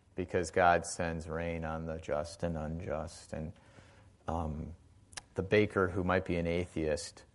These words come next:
makes bread to feed, you know, people who are hungry. That's, well, that's what God wants done. God wants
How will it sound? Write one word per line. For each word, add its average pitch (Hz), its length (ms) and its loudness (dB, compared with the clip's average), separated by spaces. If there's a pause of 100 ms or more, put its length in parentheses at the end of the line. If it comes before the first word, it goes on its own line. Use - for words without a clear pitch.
(180)
makes 85 220 0
bread 82 480 4 (260)
to 87 100 -2
feed, 82 320 -2 (1040)
you 110 100 0
know, 69 220 -2 (460)
people 78 260 0
who 90 80 0
are 80 80 4
hungry. - 420 -6 (440)
That's, - 200 -8
well, 85 140 4
that's 82 180 4
what 80 120 -2
God 82 200 6
wants 82 300 -2
done. 76 320 -2
God 78 200 2
wants 80 360 -2